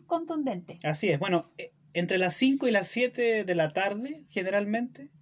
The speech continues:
Speaker 2: los chilenos se reúnen para tomar la once.
Speaker 1: Y es súper importante acá.
Speaker 2: Así es. Que en otros países latinoamericanos, como el tuyo, México,
Speaker 1: Ujú.
Speaker 2: tú muy bien decías, podríamos llamar merienda.
Speaker 1: ¿Esto tiene que ver con el té inglés?
Speaker 2: Sí, tiene que ver con el té inglés, pero... Eh,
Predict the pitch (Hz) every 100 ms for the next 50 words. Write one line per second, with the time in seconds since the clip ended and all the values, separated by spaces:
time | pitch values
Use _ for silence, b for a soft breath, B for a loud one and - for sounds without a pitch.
0 | _ _ 135 147 165 156 190 214 214 165
1 | 151 170 170 156 147 135 131 139 135 110
2 | 92 87 - - 208 196 220 254 277 240
3 | 196 180 240 311 302 302 277 202 - 117
4 | - 156 151 - - - _ _ _ -
5 | 143 156 175 170 170 175 170 170 175 180
6 | 156 156 151 120 110 117 - 151 135 123
7 | 113 - 139 180 214 _ 226 262 370 -
8 | 135 127 123 127 127 139 170 196 214 _
9 | 143 143 151 143 127 135 135 127 123 113
10 | 95 85 - _ - - 349 494 508 427
11 | 339 240 226 285 294 277 - 262 277 294
12 | 339 440 - _ b b b - 208 160
13 | - 180 202 196 202 208 190 180 196 196
14 | 214 247 - 175 170 170 165 165 165 160
15 | 156 156 156